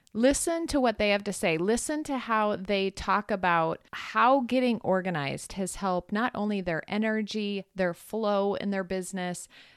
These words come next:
what they know they're doing each day, how to find things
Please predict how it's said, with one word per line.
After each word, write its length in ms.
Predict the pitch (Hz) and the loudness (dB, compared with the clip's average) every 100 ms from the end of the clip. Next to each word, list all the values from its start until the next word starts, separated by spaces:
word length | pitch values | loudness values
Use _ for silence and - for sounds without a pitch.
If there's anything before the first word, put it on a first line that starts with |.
| - | -10
what 360 | 196 190 240 294 | -4 2 2 2
they 360 | 202 202 196 | 0 0 2
know 560 | 175 170 170 202 220 226 | 2 2 2 2 0 -2
they're 280 | - 190 175 | -2 0 0
doing 360 | 170 190 220 208 | 0 0 2 0
each 400 | - 214 - - | -2 -4 -6 -2
day, 580 | 202 190 190 185 185 - _ _ _ - | 2 2 2 0 -2 -8 _ _ _ -12
how 240 | - 262 | -2 2
to 100 | 277 | 2
find 480 | 226 247 247 254 233 | 0 0 4 6 6
things 340 | 233 220 202 | 4 2 0